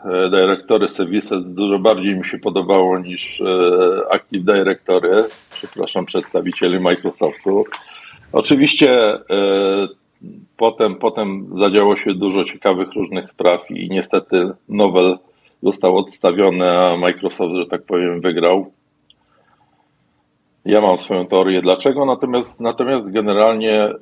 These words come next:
już w tamtych czasach gdzieś pojawiały się, e, te elementy bezpieczeństwa, o których, e, o których trzeba było pamiętać. E, potem tych elementów było coraz więcej, mimo tego, że ja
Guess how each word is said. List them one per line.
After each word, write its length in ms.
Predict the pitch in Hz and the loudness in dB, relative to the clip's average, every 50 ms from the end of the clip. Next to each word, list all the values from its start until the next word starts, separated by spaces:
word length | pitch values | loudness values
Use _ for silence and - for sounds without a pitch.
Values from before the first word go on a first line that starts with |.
| - - - _ _ - | -16 -20 -20 _ _ -4
już 240 | - 139 165 156 - | -2 0 0 -2 -2
w 40 | - | 0
tamtych 340 | - 135 127 120 123 - - | 0 0 0 0 -6 -4 0
czasach 520 | - 127 123 - - 120 110 - - - - | 0 0 2 2 0 0 0 -2 -10 -20 -18
gdzieś 340 | 95 87 90 117 123 113 - | -14 -6 -2 -2 -2 -2 -4
pojawiały 680 | - - 120 113 104 101 95 107 104 101 101 101 101 98 | -2 0 2 2 4 4 4 4 4 4 4 2 0 -2
się, 200 | - - - 101 | -4 -6 -2 0
e, 920 | 95 92 92 92 90 90 90 87 87 90 90 92 92 90 90 87 85 82 - - | 2 2 4 4 4 2 2 2 0 -2 -2 -2 -2 -2 0 0 -2 -2 -4 -4
te 140 | - 104 - | -4 -2 0
elementy 560 | - 101 98 98 98 98 101 101 95 - 101 | 2 2 2 2 0 0 -2 -2 -2 -2 -2
bezpieczeństwa, 720 | 90 95 - - - 90 - - 101 98 - - - 98 | -2 -2 -4 -4 -10 -10 -6 -6 -6 -6 -6 -2 2 4
o 140 | 90 90 87 | 4 4 2
których, 520 | - - - 95 90 95 90 - - - - | 0 -4 -4 -2 0 0 -2 -4 -8 -6 -2
e, 40 | 92 90 90 90 87 87 90 90 92 95 92 | 0 0 2 2 2 0 0 -2 -4 -4 -4
o 80 | 85 | -8
których 340 | - _ - - 87 90 - | -10 _ -12 -10 -10 -10 -8
trzeba 300 | - - - 98 92 90 | -10 -6 -4 0 0 0
było 180 | 87 90 90 85 | 0 0 -2 -2
pamiętać. 760 | - 95 92 92 87 82 80 76 - 92 101 113 - - - _ _ _ _ _ _ _ _ _ _ _ _ _ _ _ _ _ _ _ _ _ _ - | 0 -2 -2 -2 -2 -6 -4 -2 0 2 2 2 0 -4 -18 _ _ _ _ _ _ _ _ _ _ _ _ _ _ _ _ _ _ _ _ _ _ -4
E, 840 | 101 101 101 101 98 95 95 92 95 95 92 95 95 92 90 92 95 - - - | -2 2 4 4 6 6 6 6 6 6 6 6 6 4 4 2 0 -4 -4 0
potem 480 | 110 117 113 - 123 110 104 101 98 92 - - _ _ _ _ _ | 0 2 2 2 0 0 0 -2 -6 -10 -14 -20 _ _ _ _ _
tych 220 | - 113 - - | -6 -6 -2 0
elementów 460 | 110 110 110 110 113 113 - - 117 98 | 0 0 0 0 -2 -4 -4 -6 -6 -4
było 200 | 101 110 107 - | 0 0 0 2
coraz 420 | - - 110 104 107 107 101 104 | 2 0 2 4 4 4 2 0
więcej, 440 | 113 123 113 110 107 - 98 87 87 | -2 -2 -2 -2 -4 -6 -6 -6 -6
mimo 260 | 92 95 95 92 92 | -6 -6 -4 -4 -4
tego, 260 | - 104 95 95 101 | -2 -2 -2 0 0
że 140 | 95 98 98 | 0 2 2
ja 280 | 98 98 101 95 92 | 4 4 4 2 2